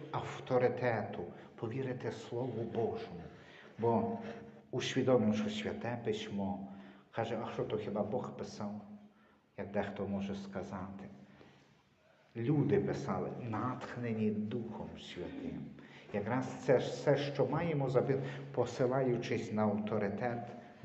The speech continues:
Бога, що це Богом сказано, що ми мусимо це виконати.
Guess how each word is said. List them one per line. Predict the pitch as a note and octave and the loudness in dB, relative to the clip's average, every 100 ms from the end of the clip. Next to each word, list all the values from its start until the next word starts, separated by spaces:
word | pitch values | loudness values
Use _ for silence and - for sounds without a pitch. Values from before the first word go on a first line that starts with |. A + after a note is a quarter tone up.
| G#2+ | -2
Бога, | A2+ A2+ G2 G2 G2 | 2 2 2 -2 -4
що | G#2+ | -8
це | - G2 | -4 -4
Богом | G#2 D3+ A#2+ G#2+ | 0 -2 0 -4
сказано, | - - A2 F2 F2+ E2 - - - - - | -6 -4 -2 0 -4 -6 -10 -14 -14 -12 -10
що | - A2+ | -4 0
ми | A2+ A2+ | 2 2
мусимо | A#2 C#3 - G#2+ G#2 G2+ G2 - - - - | 2 0 0 0 0 0 -2 -8 -10 -14 -16
це | - A2 G2+ G2 G2 - A2 G#2+ | -8 -4 -2 -2 -6 -10 -6 -4
виконати. | G2 - - E2+ D#2+ - | -4 -6 -10 -12 -12 -16